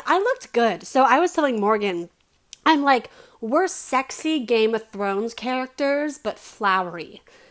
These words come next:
Yes, the pictures are on my Instagram page, Jacqueline Thrapp, Good Morning New York, musical. Also Morgan, maker underscore Morgan. That's on her page. I mean, Morgan looked good. Morgan wore this shirt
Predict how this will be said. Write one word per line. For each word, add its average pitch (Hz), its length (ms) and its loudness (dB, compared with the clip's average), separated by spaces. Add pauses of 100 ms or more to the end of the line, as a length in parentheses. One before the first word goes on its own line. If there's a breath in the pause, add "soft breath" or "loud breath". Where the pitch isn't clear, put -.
(220 soft breath)
Yes, 185 240 -2
the 240 100 -4
pictures 339 560 0 (100)
are 233 400 10
on 214 300 8
my 202 180 6
Instagram 214 420 -2
page, 226 360 -2
Jacqueline 190 400 -2
Thrapp, 349 340 4
Good 220 120 -6
Morning 175 260 -8
New 175 80 -12
York, 262 360 2 (300)
musical. 226 800 0 (600 soft breath)
Also 320 260 2
Morgan, 277 480 4
maker 233 440 0 (160)
underscore 214 420 0
Morgan. 220 600 0
That's 208 200 4
on 202 160 -2
her 208 140 0
page. 269 380 2
I 262 80 -2
mean, 254 160 2
Morgan 330 360 4
looked - 260 -2
good. 185 340 0
Morgan 277 760 2
wore 214 160 0
this 208 440 -4
shirt - 720 -2